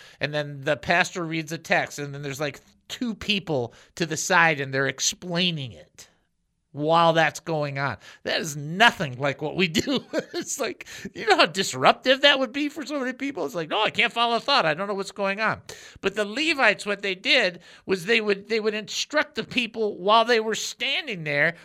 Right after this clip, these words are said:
while they're still standing there listening to the word, they're giving them input to what the word means and how it applies to their life. This is part of that challenge that you've heard me say to you multiple times, and I don't, I don't really have a problem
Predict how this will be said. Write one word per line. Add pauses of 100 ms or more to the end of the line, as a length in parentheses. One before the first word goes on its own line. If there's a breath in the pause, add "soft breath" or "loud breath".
while
they're
still
standing
there
listening
to
the
word,
they're
giving
them
input
to
what
the
word
means (240 soft breath)
and
how
it
applies
to
their
life. (1300 loud breath)
This
is
part
of
that
challenge
that
you've
heard
me
say
to
you
multiple
times,
and
I
don't, (160)
I
don't (200)
really
have
a
problem